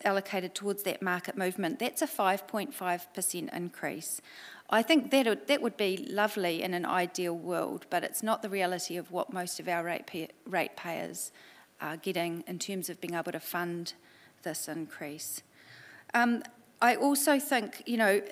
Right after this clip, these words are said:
the new positions, thirty-four new positions, is about a five percent increase in F T E. I don't think that's realistic at the moment. So I think this resolution gives the o-,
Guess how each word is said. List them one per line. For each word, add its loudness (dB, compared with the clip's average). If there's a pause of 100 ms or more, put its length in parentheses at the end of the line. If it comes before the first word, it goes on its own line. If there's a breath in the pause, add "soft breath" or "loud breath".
(320)
the 2
new 6 (160)
positions, -2
thirty-four 0
new 2
positions, -4
is -2
about 4 (120)
a 0
five 2
percent -2
increase -4 (300 soft breath)
in -4
F -4
T -4
E. -4 (420 loud breath)
I 4
don't 0
think -4
that's -4
realistic -2
at -10
the -10
moment. -6 (300 loud breath)
So 6
I 12
think 2
this 2
resolution 2 (440 soft breath)
gives 2
the 0 (140)
o-, 4